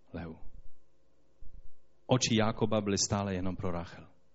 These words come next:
Vůči ní vyplňoval vzorně všechny povinnosti, které měl vykonávat. Ale jeho srdce bylo někde jinde. Možná se cítíš velice podobně, v úplně jiné situaci.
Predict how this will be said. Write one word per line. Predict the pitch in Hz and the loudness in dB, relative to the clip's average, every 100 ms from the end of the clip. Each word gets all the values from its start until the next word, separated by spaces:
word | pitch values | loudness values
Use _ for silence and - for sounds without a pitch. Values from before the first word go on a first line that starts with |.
| - - - - - - - - - - - - - - - - - | -6 -6 -4 -6 -6 -16 -20 -20 -20 -12 -8 -6 -4 -6 -6 -10 -6
Vůči | 135 143 | 0 2
ní | 165 175 | 4 2
vyplňoval | 165 160 160 160 143 | 2 0 -2 0 2
vzorně | 131 165 160 | 2 0 -2
všechny | - 170 165 | -4 -4 -4
povinnosti, | 151 135 135 123 - 120 | -2 -2 -2 -4 -8 -10
které | - 107 | -8 -6
měl | 104 101 | -4 -4
vykonávat. | 98 101 87 82 - - - - - - - - - - - - - - - - - - - - | -2 -4 -4 -8 -14 -20 -20 -10 -6 -6 -4 -6 -6 -14 -20 -20 -20 -12 -8 -6 -4 -6 -6 -6
Ale | 101 | -4
jeho | 95 | -2
srdce | 95 104 - 98 | -2 -4 -4 -2
bylo | 98 | -2
někde | 95 90 87 | -2 -4 -8
jinde. | 87 82 82 - - - - - - - - - - - | -12 -12 -16 -12 -8 -8 -6 -6 -6 -14 -20 -20 -18 -2
Možná | 127 165 | 2 4
se | 160 165 | 4 2
cítíš | 160 165 127 | 0 0 2
velice | 139 135 127 | 2 0 0
podobně, | 123 123 110 92 | 2 2 2 0
v | - | 0
úplně | 139 139 131 | 0 4 6
jiné | 135 135 123 | 8 6 4
situaci. | 123 120 113 104 - | 0 -2 -4 -4 -8